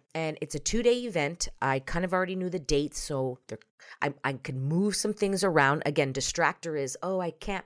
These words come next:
make it because I already, already have an event." I can move that event. So that's a distractor, 'cause the truth is I would really like to be there. Or the truth is I just wish not to invest this money right now.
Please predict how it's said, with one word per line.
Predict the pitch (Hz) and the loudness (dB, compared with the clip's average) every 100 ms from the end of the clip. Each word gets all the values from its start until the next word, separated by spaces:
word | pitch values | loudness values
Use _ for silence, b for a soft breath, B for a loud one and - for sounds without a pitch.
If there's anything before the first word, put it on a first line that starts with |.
| - | -8
make | 180 180 185 | -6 -6 -4
it | 170 - | -8 -8
because | 156 - - 185 165 156 - B B - | -16 -10 -4 -2 -2 -4 -8 B B -4
I | 156 | 0
already, | 165 160 156 156 - | 2 2 0 -2 2
already | 214 190 175 | 4 4 0
have | 156 | -2
an | 143 | -2
event." | 135 135 - _ | -2 -2 -4 _
I | 175 | -4
can | 185 165 | -2 0
move | 185 | 2
that | 156 139 | 2 0
event. | 127 120 - - b b b b | 0 -2 -4 -16 b b b b
So | 147 | 2
that's | 156 - | 2 2
a | 208 | -2
distractor, | 208 156 117 - 131 170 B B | 2 4 2 2 -2 -2 B B
'cause | 151 | 0
the | 147 | 0
truth | - 196 185 | 0 -2 0
is | 160 | 0
I | 143 | 2
would | 135 131 | 0 0
really | 151 165 | -2 0
like | 143 - | -2 -2
to | 139 | -6
be | 127 | -6
there. | 120 101 - _ _ B B B | -4 -4 -4 _ _ B B B
Or | 220 180 170 226 | 8 10 8 4
the | 170 | -2
truth | - 185 170 | -2 -2 2
is | 165 151 151 - | 2 2 2 0
I | 147 | 0
just | 160 151 - | -2 -6 -2
wish | 156 143 - | 0 0 0
not | 135 - | -2 -2
to | - 139 135 - | -4 -4 -6 -6
invest | 147 131 127 - | -4 -2 -4 -6
this | - | -8
money | 131 120 | -6 -6
right | 113 78 | -6 -4
now. | 98 - | -4 -6